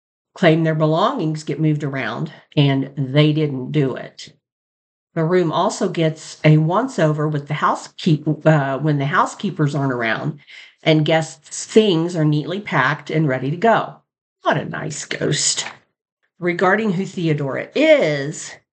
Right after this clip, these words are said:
or was when she was alive, some believe, um, she was around during the time the hotel was a cancer hospital. It's unknown whether she was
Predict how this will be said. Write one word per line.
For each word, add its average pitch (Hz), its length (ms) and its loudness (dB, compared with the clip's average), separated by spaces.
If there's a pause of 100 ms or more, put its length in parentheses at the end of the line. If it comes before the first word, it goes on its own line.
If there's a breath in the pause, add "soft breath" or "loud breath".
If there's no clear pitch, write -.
(200)
or 151 200 6
was 165 580 0
when 156 140 -2
she 151 220 -4
was 143 180 0
alive, 127 720 -2 (540 loud breath)
some 185 360 2
believe, 165 720 0
um, 135 800 -2 (180)
she - 220 2
was 175 160 0
around 156 360 2
during 147 240 -2
the 151 60 -2
time 147 440 0
the 143 80 2
hotel 139 440 -2
was 139 200 -2
a 151 40 -2
cancer 165 460 0
hospital. - 800 -4 (560 loud breath)
It's 156 180 -4
unknown 165 580 2
whether 156 460 0
she 151 220 -6
was 143 420 -4